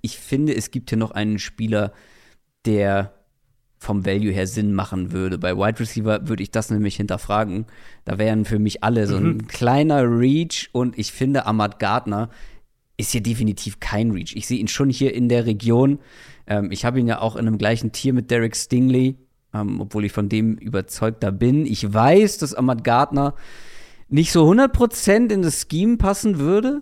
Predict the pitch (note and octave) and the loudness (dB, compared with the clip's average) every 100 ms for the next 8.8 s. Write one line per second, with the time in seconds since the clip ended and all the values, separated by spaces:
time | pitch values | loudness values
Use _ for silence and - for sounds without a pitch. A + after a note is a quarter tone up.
0 | - - C3 F3 G3 C#3+ C#3 C3 C3 B2 | -10 -4 -2 -2 -2 -4 -2 0 0 0
1 | C#3 D#3 - - C3 - - - - _ | 0 -2 -8 -4 -4 -4 -18 -20 -20 _
2 | _ - - - - A2+ A#2 A#2 A#2 A2+ | _ -20 -20 -20 -4 2 2 4 2 2
3 | A2+ A#2+ C#3+ D3+ D#3+ G#3 B3+ A#3 - G3+ | 0 0 4 2 2 0 2 0 0 -2
4 | G#3+ E3 - C3 B2 A2 - A#2+ B2+ - | -2 -2 -2 -4 -4 -6 -10 -14 -14 -14
5 | B2 A2+ A2+ - - B2 A2+ A2+ B2 A#2+ | -14 -12 -12 -16 -16 -14 -12 -8 -8 -8
6 | A#2+ - A#2+ G#2+ A#2+ E3 D3 D3+ C#3+ D3+ | -12 -8 -6 0 2 4 2 0 0 -2
7 | A2+ A#2+ E3 - F2+ F2+ F2+ D3+ G#3 F#3+ | 2 2 2 -2 -8 -6 -4 -4 -4 -8
8 | _ _ _ B2 A#2+ C3+ D#3 | _ _ _ -6 -2 2 2